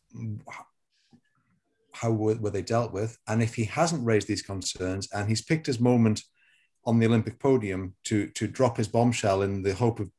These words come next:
being seen to be the brave whistleblower who finally exposed the, the, the hell of the medals factory at Caversham, it's fairly spectacularly backfired.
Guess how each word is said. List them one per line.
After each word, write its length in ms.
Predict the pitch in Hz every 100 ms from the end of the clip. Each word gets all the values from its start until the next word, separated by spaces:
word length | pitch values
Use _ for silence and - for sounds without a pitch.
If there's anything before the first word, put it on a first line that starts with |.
| _
being 220 | 113 104 95
seen 280 | - 110
to 140 | 104 95
be 360 | 104 101 92 - - _ -
the 80 | 107
brave 340 | 123 117 95
whistleblower 600 | 120 117 107 104 101 98
who 240 | 92 101 - -
finally 360 | 120 107 104
exposed 600 | 101 98 - 107 104 98
the, 240 | 95 92 78
the, 340 | 90 95 90 80 _ _ -
the 80 | 98
hell 260 | 117 113
of 100 | 113
the 60 | 107
medals 320 | 110 113 104
factory 460 | - 104 - 101 92
at 140 | 82
Caversham, 500 | - 147 120 - 90
it's 320 | 95 - - _ _ _ _ _ - _ _ -
fairly 220 | 139 117
spectacularly 640 | - 107 123 117 110 98
backfired. 640 | 92 92 - 127 92 85